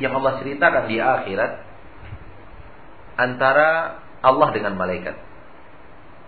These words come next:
Antara Allah dengan, dengan malaikat. Siapa yang tahu ayatnya? Kalau beritahu ayatnya, tolong kita. Kalau yang tahu ayatnya, silakan sebutkan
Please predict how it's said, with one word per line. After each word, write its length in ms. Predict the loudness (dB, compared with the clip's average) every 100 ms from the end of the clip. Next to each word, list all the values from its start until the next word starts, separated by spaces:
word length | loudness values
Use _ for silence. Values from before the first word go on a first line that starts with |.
| -10 -6
Antara 320 | 0 0 2
Allah 160 | 2
dengan, 260 | 0 -2 -4 -4 -14 -16 -16 -14 -14 -14 -16 -16 -16 -10
dengan 160 | -8 -4
malaikat. 560 | -2 -2 -2 -6 -10 -18 -18 -18 -18 -18 -18 -18 -18 -18 -18 -14
Siapa 160 | -10 -6 -6
yang 80 | -2
tahu 160 | -2
ayatnya? 400 | 0 -2 -4 -4
Kalau 160 | -4 -4
beritahu 280 | -6 -4 -4
ayatnya, 240 | -4 -8 -8
tolong 160 | -8 -8
kita. 240 | -8 -8 -10 -18 -18 -18 -18 -16 -12
Kalau 80 |
yang 160 | -12 -4
tahu 140 | -2 -2
ayatnya, 400 | -4 -6 -8 -10
silakan 400 | -8 -8 -8 -10 -14 -16 -18 -18 -18 -18 -18 -16
sebutkan 400 | -12 -12 -8 -8